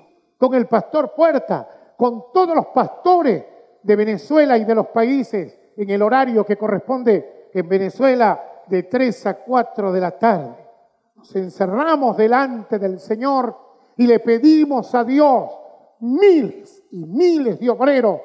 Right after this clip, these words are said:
que ganen almas para el Señor. Porque la Biblia dice que el que gana, que el que gana almas es sabio. Usted tiene que buscar la manera de predicar la palabra del Señor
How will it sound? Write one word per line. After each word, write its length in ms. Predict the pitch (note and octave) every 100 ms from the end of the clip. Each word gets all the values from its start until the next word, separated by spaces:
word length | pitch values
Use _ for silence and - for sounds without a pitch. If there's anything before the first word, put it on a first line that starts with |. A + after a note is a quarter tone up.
| - - _
que 140 | E3 D#3
ganen 600 | A3+ A3+ G#3 G#3 F#3 - _ _ _ -
almas 800 | G3 F3+ D#3+ D#3 C#3 A#2+ - _ _ _ _
para 240 | D#3 D#3
el 180 | D3 D3+
Señor. 640 | _ F3 C#3+ - - _ _ _ _
Porque 260 | - G#3+ G#3+
la 120 | G3+
Biblia 340 | G3 C#4 B3+ A#3
dice 360 | C#4+ A#3 A3+
que 100 | A3
el 160 | F#3+ F3+
que 140 | G#3
gana, 340 | F#3+ A#3+ A3 F#3 - _ _ _ _ -
que 100 | B3
el 140 | A3+
que 140 | B3+
gana 400 | A3 C4+ C4 B3
almas 600 | C#4 B3+ G#3 E3+ C3+ - _ _ _
es 160 | G#3+ -
sabio. 600 | - A3+ A3 F#3 C#3 - _ _ _ _ _ _ _ _ _ _ _ _
Usted 260 | - G3+ C#4+
tiene 320 | D4 D4+ C#4
que 80 | B3
buscar 500 | A#3 - C#4 C4+ C4
la 120 | B3
manera 440 | A#3+ A#3+ C#4 C4+ B3
de 100 | B3
predicar 720 | B3+ C4 B3+ C#4 A#3+ E3 - - _ _
la 220 | - G3 F#3+
palabra 600 | G3+ G#3 C4 B3 A#3+ A3
del 240 | A3 G3+
Señor 600 | F#3+ G#3+ A#3 C4 B3 -